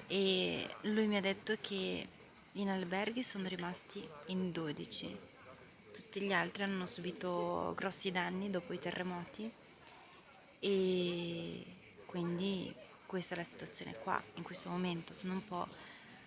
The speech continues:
abbandonati a loro stessi e ci sono, è vero, tante case private, tanti B and B, però io viaggiando da sola non me la sono sentita, lo ammetto.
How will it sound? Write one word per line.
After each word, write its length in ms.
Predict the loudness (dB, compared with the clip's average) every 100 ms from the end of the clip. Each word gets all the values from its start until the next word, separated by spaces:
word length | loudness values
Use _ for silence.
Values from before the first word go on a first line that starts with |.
| -4
abbandonati 800 | 4 4 6 4 6 6 4 4
a 40 | 4
loro 180 | 4 2
stessi 760 | 0 0 0 2 0 2 0 -2 -10 -12 -12 -14 -4
e 400 | 0 2 2 0 -4 -10 -8
ci 140 | -4 2
sono, 500 | 2 2 2 4 4
è 40 |
vero, 280 | 4 4 4
tante 420 | 4 2 0 -4
case 540 | 0 4 4 4 0
private, 800 | 0 0 4 6 6 2 -2 -2
tanti 480 | 0 0 0 -2 -4
B 140 | 0 0
and 180 | 0 0
B, 220 | 2 0 0 -12 -12 -12 -14 -8
però 440 | -4 0 4 4 4
io 220 | 0 -2
viaggiando 480 | -2 -4 0 2 4
da 140 | 6
sola 520 | 4 2 2 4 4 0 -4 -2
non 200 | 2 2
me 80 |
la 80 | 2
sono 220 | -2 -4
sentita, 520 | -6 -6 -6 -6 -6 -10 -10 -14 -14 -14 -14 -4
lo 120 | 4
ammetto. 640 | 4 4 -2 -6 -8 -8